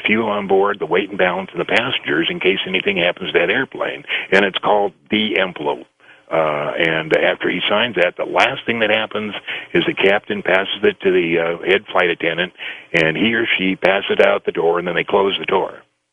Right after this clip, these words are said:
And, uh, that's how it works. But none of those flight envelopes <clears throat> have ever showed up.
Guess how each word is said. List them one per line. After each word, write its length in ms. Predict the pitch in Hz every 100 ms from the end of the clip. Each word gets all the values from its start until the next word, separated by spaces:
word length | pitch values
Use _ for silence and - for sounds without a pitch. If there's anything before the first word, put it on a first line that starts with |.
| _
And, 380 | 80 76 73 73
uh, 180 | 76 76
that's 200 | 92 95
how 220 | - 80
it 60 | 71
works. 260 | 98 82 -
But 120 | 78
none 200 | - 135
of 60 | 107
those 180 | 92 85
flight 220 | - -
envelopes 460 | 87 101 147 135 151 - -
<clears throat> 220 | - - -
have 400 | 147 - 104 90
ever 240 | 175 80 -
showed 220 | 73 -
up. 180 | 73